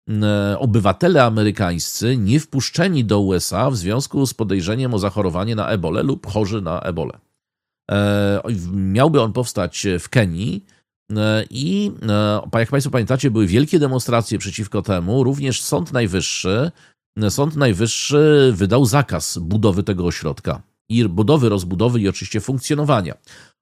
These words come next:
Otóż, e, w tej chwili mamy kolejny zwrot akcji. E, otóż kenijski sąd, e, uznał ministra zdrowia winnym obrazy sądu w związku z planowanym ośrodkiem kwarantanny właśnie dla obywateli U S A. Otóż okazuje się, że minister zdrowia, pan Duale,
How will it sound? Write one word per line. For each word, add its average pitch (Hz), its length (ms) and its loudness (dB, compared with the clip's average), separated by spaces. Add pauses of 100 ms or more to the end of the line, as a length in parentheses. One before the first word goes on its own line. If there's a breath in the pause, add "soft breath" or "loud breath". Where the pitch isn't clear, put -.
Otóż, 185 380 -2
e, 147 140 4
w 131 40 -12
tej 196 160 -2
chwili 185 260 -4
mamy 139 520 2
kolejny 185 360 2
zwrot 156 300 -2
akcji. 165 560 -6 (440 soft breath)
E, 123 120 0
otóż 139 280 -2
kenijski 180 640 0
sąd, 120 540 -4
e, 104 220 -2
uznał 156 420 -2
ministra 170 520 -2
zdrowia 113 500 0
winnym 165 500 -2
obrazy 139 460 0
sądu 90 540 -4 (420 soft breath)
w 98 60 -4
związku 147 440 -2
z - 60 -10
planowanym 143 480 0
ośrodkiem 135 420 -2
kwarantanny 113 560 -2
właśnie 110 340 -2
dla 104 240 0
obywateli 98 500 -2
U 98 60 0
S 90 180 -4
A. - 120 -12
Otóż 127 280 -4
okazuje 175 520 0
się, 101 220 -4
że 107 120 0
minister 180 340 -2
zdrowia, 107 320 0
pan 110 220 -4
Duale, 101 440 0